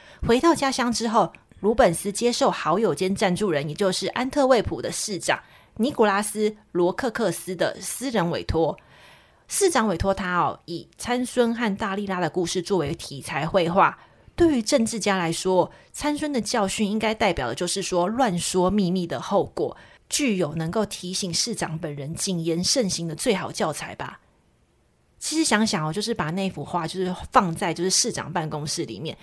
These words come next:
然后市长在办公的时候，只要一抬头或是有人来找市长办公，他要说一些秘密的时候，市长一抬头看到那幅画，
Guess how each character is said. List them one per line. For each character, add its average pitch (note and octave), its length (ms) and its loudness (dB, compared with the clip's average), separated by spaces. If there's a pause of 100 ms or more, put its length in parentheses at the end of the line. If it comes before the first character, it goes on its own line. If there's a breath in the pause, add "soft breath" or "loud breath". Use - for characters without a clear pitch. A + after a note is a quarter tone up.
(160 loud breath)
然 G3+ 140 0
后 - 20 2
市 C#4 160 0
长 E3+ 180 -4
在 G3 120 0
办 F#3 180 -4
公 E3+ 140 -4
的 D3+ 80 -6
时 D3+ 100 -4
候， F3 80 -2
只 - 140 -6
要 D3 100 -2
一 B3 120 -8
抬 D3+ 240 -4
头 D#3+ 160 -4
或 A#3 120 0
是 A#3+ 140 -4
有 F#3 140 2
人 E3 180 -2
来 D3 140 -4
找 A2+ 180 -2
市 - 300 -2
长 E3 320 -4
办 E3 180 0
公， E3 160 -4
他 F3 100 -2
要 A3 80 0
说 G#3+ 240 2
一 G#3 40 2
些 G#3+ 160 2
秘 G#3 200 2
密 G3 160 0
的 C#3+ 120 0
时 - 200 -2
候， - 140 4 (320 loud breath)
市 - 160 0
长 G3+ 180 -2 (100)
一 C4+ 120 -6
抬 - 240 -4
头 - 160 -2
看 G#3+ 140 2
到 A3 100 4
那 G#3+ 160 2
幅 - 160 -6
画， F#3 240 0